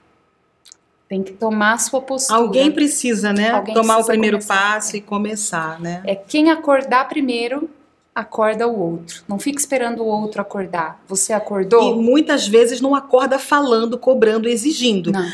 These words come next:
Speaker 2: mas simplesmente ocupando o seu papel, fazendo a sua função, e o que não é a sua função, deixa que o outro vai fazer,
Speaker 1: Deixa.
Speaker 2: mais cedo ou mais tarde,
Speaker 1: É.
Speaker 2: porque senão é motivo de briga, né?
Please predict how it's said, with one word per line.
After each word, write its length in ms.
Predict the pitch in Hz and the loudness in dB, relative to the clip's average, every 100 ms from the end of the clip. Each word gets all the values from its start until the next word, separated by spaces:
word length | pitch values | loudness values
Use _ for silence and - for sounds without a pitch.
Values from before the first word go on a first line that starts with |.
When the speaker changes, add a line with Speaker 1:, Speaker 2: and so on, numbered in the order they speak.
| 170 | -2
Speaker 2:
mas 180 | 220 226 | 0 2
simplesmente 640 | - 381 359 269 311 320 | 0 2 2 2 2 0
ocupando 400 | 311 285 302 285 | -2 -2 0 2
o 20 | |
seu 200 | 285 349 381 | 2 0 0
papel, 420 | 330 202 165 - | 0 0 -4 -6
fazendo 440 | - 247 269 311 294 | 0 2 4 2 2
a 140 | 247 | 0
sua 320 | - 370 453 | 0 4 4
função, 460 | 453 320 - 320 359 | 4 0 2 2 2
e 60 | |
o 40 | 330 | 2
que 100 | 330 | 4
não 200 | 302 262 | 4 4
é 80 | 359 | 2
a 40 | |
sua 140 | 381 | 0
função, 460 | - 254 - 285 349 - - _ | 0 -2 0 0 0 -6 -20 _
deixa 440 | 175 247 285 339 | 2 4 4 0
que 100 | - | 0
o 60 | 339 | 2
outro 240 | 302 302 | 2 0
vai 100 | 311 | -2
fazer, 340 | 311 359 320 196 | 0 0 2 0
Speaker 1:
Deixa. 180 | 175 - - | 0 -8 -4
Speaker 2:
mais 260 | 208 226 220 | 0 0 -2
cedo 300 | - 214 226 | -2 0 0
ou 80 | 247 | 0
mais 200 | 294 - | -2 0
tarde, 300 | 220 214 185 | 0 0 -4
Speaker 1:
É. 20 | |
Speaker 2:
porque 200 | 220 226 | -6 -2
senão 280 | 247 240 240 | 0 2 0
é 60 | |
motivo 420 | 247 285 - 226 | 0 -4 -6 -6
de 120 | 233 247 | -6 -4
briga, 360 | 269 269 220 | -4 0 0
né? 300 | 208 220 170 | 0 -6 -10